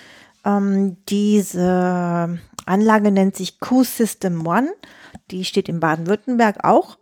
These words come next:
Und, ähm, der Unterschied ist, also, das ist jetzt so das maximale Wissen, was ich rausgeben kann zu diesen anderen Supercomputern ist,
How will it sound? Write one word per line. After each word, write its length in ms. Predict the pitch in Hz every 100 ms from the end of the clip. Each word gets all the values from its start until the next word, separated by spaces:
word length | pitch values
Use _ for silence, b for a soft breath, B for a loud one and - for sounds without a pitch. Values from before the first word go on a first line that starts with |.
| _ -
Und, 580 | 202 208 208 208 - -
ähm, 460 | 185 190 196 196 _ B B B B -
der 200 | - -
Unterschied 800 | 226 330 320 302 - 285 285 -
ist, 580 | - 262 262 - - - _ -
also, 520 | 156 156 165 156 147
das 180 | 143 185
ist 180 | 220 214
jetzt 200 | 202 202
so 120 | 190
das 180 | 190 202
maximale 580 | 214 - 220 214 208
Wissen, 220 | 196 - 190
was 160 | 185
ich 180 | - -
rausgeben 500 | 196 208 202 185 190
kann 280 | 185 180 185 B B B B B B B
zu 220 | - 190
diesen 300 | 165 175 170
anderen 280 | - 214 220
Supercomputern 800 | 202 196 - 190 180 190 190 180
ist, 260 | 139 180